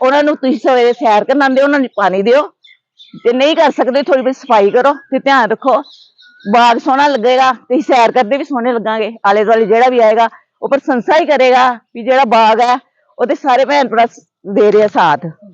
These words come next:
ਹੁਣ ਉਹਨਾਂ ਨੇ ਬਹੁਤ ਵਧੀਆ ਪਾਣੀ ਦਾ ਪ੍ਰਬੰਧ ਕੀਤਾ ਵਾ ਤੇ ਸਾਰੇ ਭੈਣ ਭਰਾਵਾਂ ਨੂੰ ਇਹੀ ਬੇਨਤੀ ਕੀਤੀ ਜਾਂਦੀ ਹੈ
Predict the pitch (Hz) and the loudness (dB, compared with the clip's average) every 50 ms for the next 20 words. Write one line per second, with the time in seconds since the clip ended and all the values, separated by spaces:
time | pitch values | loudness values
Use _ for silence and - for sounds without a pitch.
0 | _ - 277 285 294 294 277 269 269 285 277 277 269 208 196 240 254 277 240 269 | _ -6 -2 0 0 2 0 0 2 2 2 2 0 -2 0 0 0 -2 0 -2
1 | 269 226 247 254 277 262 240 _ _ _ _ _ _ - 247 254 247 254 254 254 | -4 -2 0 0 0 0 -2 _ _ _ _ _ _ -2 -2 0 0 2 0 0
2 | 247 254 233 196 226 233 247 254 262 370 - - 226 233 254 262 262 269 - _ | 0 0 -2 -2 0 -2 -2 -4 -6 -8 -4 0 0 2 4 2 2 0 -2 _
3 | _ _ - _ _ _ _ _ - 247 254 262 262 247 - _ _ _ _ _ | _ _ -20 _ _ _ _ _ -6 -6 -4 -2 -4 -4 -6 _ _ _ _ _
4 | - 269 269 302 311 240 330 330 311 233 262 262 262 262 262 254 381 330 294 302 | 0 2 2 2 2 2 2 0 2 2 2 2 2 2 2 2 2 0 0 0
5 | 285 247 190 214 180 175 165 - 233 226 254 247 220 233 233 240 262 254 262 | 0 -2 -2 -4 -10 -10 -10 -8 -4 -2 -2 -2 -2 -2 0 0 0 0 -2